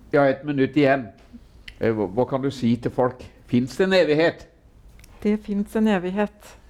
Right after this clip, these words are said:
Speaker 2: Og det å ta imot Jesus
Speaker 1: Ja.
Speaker 2: og gå veien sammen med han, det er aldri for sent.
Speaker 1: Aldri for sent?
Speaker 2: Nei.
Speaker 1: Nei.
Speaker 2: Gå
Speaker 1: Eh.
Speaker 2: sammen med Jesus og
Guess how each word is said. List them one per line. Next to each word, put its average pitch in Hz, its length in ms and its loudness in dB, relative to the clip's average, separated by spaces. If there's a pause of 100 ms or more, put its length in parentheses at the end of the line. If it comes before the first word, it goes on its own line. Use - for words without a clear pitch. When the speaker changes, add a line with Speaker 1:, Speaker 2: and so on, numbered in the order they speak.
(180)
Speaker 2:
Og 214 100 -8
det 208 120 0
å 202 120 2
ta 208 200 -4
imot 202 260 -2
Jesus 269 720 -4
Speaker 1:
Ja. 95 200 -2 (200)
Speaker 2:
og 202 80 -14
gå 202 240 -2
veien 208 500 -2
sammen 185 160 -6
med 202 100 -2
han, 190 120 -4
det 190 80 -4
er 190 160 -4
aldri 196 480 -4 (200)
for 185 80 -10
sent. - 460 -14 (240)
Speaker 1:
Aldri 98 320 -2
for 117 140 -2
sent? 147 260 2
Speaker 2:
Nei. - 160 -6 (680)
Speaker 1:
Nei. 90 140 -2 (1300)
Speaker 2:
Gå 233 160 4
Speaker 1:
Eh. 262 100 4
Speaker 2:
sammen 214 160 0
med 226 100 4
Jesus 220 600 -2
og 202 320 -6